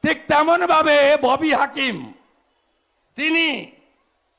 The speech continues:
পুকুরের উপর বাড়ি বানিয়েছিলেন গার্ডেন রিচে,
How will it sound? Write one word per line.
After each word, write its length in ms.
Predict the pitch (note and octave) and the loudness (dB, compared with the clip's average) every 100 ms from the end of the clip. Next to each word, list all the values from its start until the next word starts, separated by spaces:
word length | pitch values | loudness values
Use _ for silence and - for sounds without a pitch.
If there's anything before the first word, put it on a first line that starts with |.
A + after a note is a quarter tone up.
| _ _ _ _ _ _ _ _ _ _ _ _ _ _ _ | _ _ _ _ _ _ _ _ _ _ _ _ _ _ _
পুকুরের 540 | B3+ C#4+ F4 F4 E4+ E4 | -6 -4 -2 0 0 0
উপর 280 | E4 D#4+ | 0 0
বাড়ি 280 | D4+ C#4+ D4+ | 0 0 -2
বানিয়েছিলেন 680 | C#4+ C#4 C#4 C4+ B3+ C4+ C4 | -2 -2 -2 -4 -2 -2 -2
গার্ডেন 400 | A3+ A3 A#3 A3+ | -2 -4 -4 -6
রিচে, 420 | F#3+ F3 D3+ G2+ | -10 -12 -18 -20